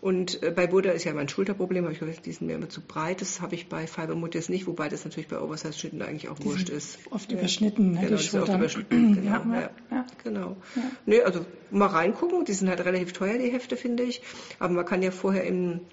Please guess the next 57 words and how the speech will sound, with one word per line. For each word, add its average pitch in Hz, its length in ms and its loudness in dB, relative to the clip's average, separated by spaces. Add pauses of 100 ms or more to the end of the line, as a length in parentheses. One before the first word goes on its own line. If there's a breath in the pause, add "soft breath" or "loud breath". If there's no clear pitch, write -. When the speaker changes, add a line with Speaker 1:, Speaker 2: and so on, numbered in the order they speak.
(180)
Speaker 1:
Online 185 320 2
schauen, 202 260 0
ob 190 100 0
einem 190 100 2
das 185 160 -4
gefällt. 208 240 2
Man 196 100 2
kö-, 214 140 0
könnte 226 320 0
auch 196 40 -2
jeden 208 220 0
Schnitt 214 280 0
einzeln 190 340 -2
als 190 340 -2
Einzelschnitt 175 480 -4
kaufen, - 320 -8
das 156 140 -8
geht - 160 -6
auch. 135 320 -8
Speaker 2:
Ja, 247 340 6
ich 220 120 4
Speaker 1:
Ja, 175 40 2
Speaker 2:
finde 247 180 8
Speaker 1:
man 240 120 4
Speaker 2:
ja 247 40 2
auch, 240 120 2
die 233 120 6
machen 226 240 6
ja 233 120 6
sehr, 247 320 4
also, 226 180 4
ich 233 560 -4
weiß 220 140 2
nicht, 220 160 4
auf 190 100 -6
Instagram 240 460 4
zumindestens, 240 600 4
man 214 140 0
könnte 220 220 4
jetzt 214 100 2
sagen, 214 200 2
fast 220 180 2
schon 226 140 2
aggressiv 247 440 0
Werbung, 214 240 4
weil 196 80 4
sobald 202 360 4
eine 220 80 4
neue 190 200 4
Fibermode 202 380 4
Speaker 1:
Ja, 151 160 8
ja. 190 160 6
Speaker 2:
rauskommt, 240 480 4
haben 208 100 8
ja 208 140 8
ungefähr 214 440 4
die, 202 340 4